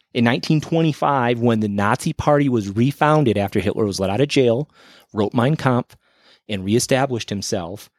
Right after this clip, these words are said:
the membership grew to, uh, about five thousand members for, for what would be later called the Hitler Youth. Five years later, the membership was twenty-six thousand, and by the end of nineteen thirty-two, it was at around a hundred and seven thousand. But what really blows me away, and Ryan and I were talking about this earlier,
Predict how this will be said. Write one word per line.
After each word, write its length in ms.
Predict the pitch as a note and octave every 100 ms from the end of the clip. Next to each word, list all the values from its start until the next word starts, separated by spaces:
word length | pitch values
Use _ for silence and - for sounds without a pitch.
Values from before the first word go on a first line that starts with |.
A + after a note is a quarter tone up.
| _ _ -
the 80 |
membership 480 | A#2+ A#2+ D3+ - -
grew 380 | - C3 C3 B2
to, 520 | - B2+ A#2+ A2+ A2 -
uh, 140 | A2
about 260 | G#2 G#2+ -
five 220 | B2 B2
thousand 320 | B2+ A#2 A#2
members 400 | A2 G2+ F2+ E2+
for, 240 | - G2+ F2+
for 200 | - G#2+
what 220 | G#2+ -
would 80 | G2
be 120 | G2+
later 220 | G#2 G2+
called 280 | - G2+ F2+
the 80 | F2
Hitler 240 | G2 F2+
Youth. 260 | F2+ F#2 -
Five 260 | A2+ D3
years 240 | G3+ G#3+ F3+
later, 220 | A#3+ A#3
the 80 | G3
membership 420 | F#3 F#3 - D#3+
was 120 | C#3
twenty-six 500 | - D3 C3+ C#3+ -
thousand, 480 | C3+ A#2+ A#2+ A#2+ A#2 - - - -
and 120 | D3 C#3
by 140 | C#3
the 140 | B2+
end 80 | D#3
of 80 | F3+
nineteen 340 | D#3 D3+ C#3
thirty-two, 600 | C3 C3 A#2+ - C3 B2 A#2+
it 100 | -
was 220 | G#2 G2
at 180 | G#2 G#2
around 240 | G2+ G2
a 40 |
hundred 280 | F#2+ C3 C3+
and 100 | B2+
seven 300 | - A#2+ A2
thousand. 400 | G2+ G#2+ A2+ G#2+
But 160 | G#2 G#2
what 160 | C3+
really 220 | G3+ B3+ A#3+
blows 260 | F3+ E3+
me 120 | C#3+
away, 260 | B2+ A#2 A2
and 80 | G#2+
Ryan 240 | B2 B2
and 60 | A2
I 20 |
were 120 | G2+
talking 360 | - G2 F#2 F#2+
about 240 | D#2+ D#2+
this 180 | D#2+ -
earlier, 460 | F#2 F2+ D#2+ D#2+